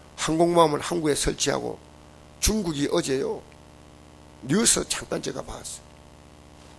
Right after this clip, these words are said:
인터넷 뉴스가 나와 있는데 중국이 북한, 미국이 하고자 하는 일에 대해서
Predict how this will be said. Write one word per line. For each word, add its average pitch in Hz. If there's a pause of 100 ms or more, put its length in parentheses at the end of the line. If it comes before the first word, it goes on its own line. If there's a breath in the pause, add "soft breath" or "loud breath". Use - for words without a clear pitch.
(2750)
인터넷 180
뉴스가 151
나와 127
있는데 131 (840)
중국이 170 (1900)
북한, - (280)
미국이 190
하고자 143
하는 123
일에 123
대해서 113